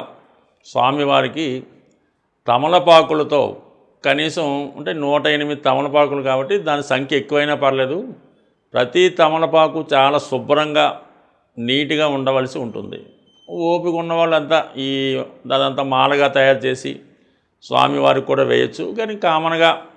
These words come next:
బిజీగా ఆ రోజు ఉంటుంది కాబట్టి ఈ నూట ఎనిమిది తమలపాకులతో వివాహ సమస్యలతో ఉన్నవాళ్ళు స్వామికి తమలపాకులతో పూజ జరిపించి ఒక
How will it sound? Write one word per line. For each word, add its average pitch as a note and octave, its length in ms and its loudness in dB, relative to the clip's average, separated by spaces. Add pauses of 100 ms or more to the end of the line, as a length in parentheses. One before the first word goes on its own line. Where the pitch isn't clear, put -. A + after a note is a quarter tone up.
(280)
బిజీగా C#3+ 400 0
ఆ C#3 120 4
రోజు C#3 160 2 (100)
ఉంటుంది C3+ 260 -6
కాబట్టి B2+ 380 -4 (480)
ఈ B2 100 -6 (100)
నూట C3 180 0 (120)
ఎనిమిది C#3+ 280 -6
తమలపాకులతో B2+ 680 -2 (840)
వివాహ D3+ 380 4 (200)
సమస్యలతో D3+ 560 0 (120)
ఉన్నవాళ్ళు C3 440 -2 (100)
స్వామికి C3 480 -2 (1000)
తమలపాకులతో C#3 720 2 (140)
పూజ C#3 220 -2 (100)
జరిపించి B2+ 480 0 (1400)
ఒక C3 260 0